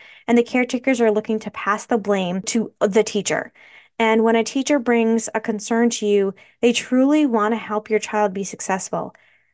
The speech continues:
This might mean swallowing your pride and using outside resources. I love outside resources. I love being able to say yes to helping my child succeed. Having guidance from a professional is so reassuring and helpful and never,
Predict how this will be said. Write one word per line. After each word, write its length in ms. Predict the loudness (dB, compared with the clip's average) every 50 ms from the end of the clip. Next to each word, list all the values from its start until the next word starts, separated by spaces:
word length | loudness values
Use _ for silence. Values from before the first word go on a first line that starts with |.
| _ _ 0
This 260 | 2 2 2 4 4
might 300 | 4 4 4 4 2 2
mean 320 | 4 4 6 6 6 6
swallowing 500 | 4 2 -2 -2 0 0 0 0 0 0
your 160 | -2 -2 -4 -6
pride 400 | -8 -6 -2 0 2 2 2 0
and 400 | 0 -2 -2 -2 -2 -4 -6 -8 -10
using 440 | -10 -6 -4 -4 0 2 2 2 2
outside 440 | 0 -4 -6 -6 -6 -6 -2 0
resources. 760 | 0 0 0 -2 -4 -6 -8 -8 -8 -8 -8 -8 -8 -8 -10 -12 _ _ _ _ _ _ _
I 240 | -6 -2 0 0 0
love 840 | 0 0 -2 -2 -2 0 2 2 4 4 6 6 6 4 4 2 2 0 -2
outside 460 | -2 -2 -4 -4 -6 -6 -6 -6 -6
resources. 840 | -6 -6 -8 -6 -6 -6 -4 -6 -6 -6 -8 -8 -8 -8 -8 -10 -12 -16 -18 -20 -20 -12 -4
I 140 | 0 2 2
love 420 | 4 4 4 4 4 2 2 0
being 220 | 2 2 4 4 2
able 140 | 0 -2 -6
to 120 | -8 -10
say 160 | -8 -6 -6
yes 500 | -6 -4 -2 -2 0 0 0 -2 -4 -4 -4
to 100 | -4 -4
helping 360 | -2 -2 0 0 0 0 -2
my 120 | -2 -4
child 360 | -4 -4 -4 -4 -4 -4 -6
succeed. 560 | -8 -10 -10 -8 -6 -6 -6 -6 -8 -10 -12 _ _ _ _ _ _ _ _
Having 320 | -4 -2 2 4 6 6 6
guidance 600 | 6 6 4 6 4 4 2 0 -2 -6 -8 -8
from 240 | -4 -2 -2 -2 0
a 100 | 0 -2
professional 680 | -2 -2 -4 -4 0 0 0 0 -2 -2 -4 -4 -4
is 120 | -4 -6 -6
so 280 | -4 0 0 2 2
reassuring 580 | 2 2 2 2 2 2 0 0 0 0 0 -2
and 100 | -4 -6
helpful 360 | -6 -8 -8 -6 -4 -4 -4
and 200 | -2 -2 -2 0
never, 380 | 0 0 0 0 0 -2 -2